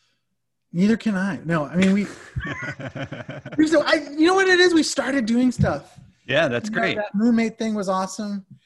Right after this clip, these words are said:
Speaker 2: Yeah.
Speaker 1: You know, we're
Speaker 2: I
Speaker 1: sort of
Speaker 2: like, I like that.
Speaker 1: there.
Speaker 2: Yeah. Moon pie, moonmate.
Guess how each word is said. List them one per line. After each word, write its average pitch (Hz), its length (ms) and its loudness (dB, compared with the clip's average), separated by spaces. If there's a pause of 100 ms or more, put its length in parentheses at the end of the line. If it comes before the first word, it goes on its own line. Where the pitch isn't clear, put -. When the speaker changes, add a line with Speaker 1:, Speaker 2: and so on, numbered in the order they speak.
(140)
Speaker 2:
Yeah. 123 220 0
Speaker 1:
You 190 80 -6
know, 196 100 -10
we're 185 160 -4
Speaker 2:
I 175 40 -6
Speaker 1:
sort 120 120 -4
of 123 40 2
Speaker 2:
like, 139 260 0
I 131 120 2
like 143 260 4
that. 101 160 4
Speaker 1:
there. 185 160 4
Speaker 2:
Yeah. 107 300 2 (200)
Moon 139 400 4
pie, 131 280 2
moonmate. 120 640 4